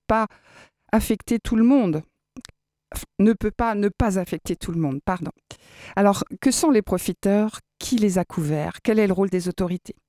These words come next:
Alors la force de ce film est de prendre ses responsabilités et de nommer et montrer les choses et non de se réfugier derrière une mise à distance des faits.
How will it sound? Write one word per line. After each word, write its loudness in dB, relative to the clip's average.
Alors 6
la 4
force 0
de 2
ce 2
film 2
est 2
de 0
prendre 0
ses -2
responsabilités 0
et 2
de 2
nommer 4
et 2
montrer -2
les 2
choses 2
et 4
non 4
de -2
se 0
réfugier 0
derrière 2
une 2
mise 2
à 2
distance -4
des 0
faits. -6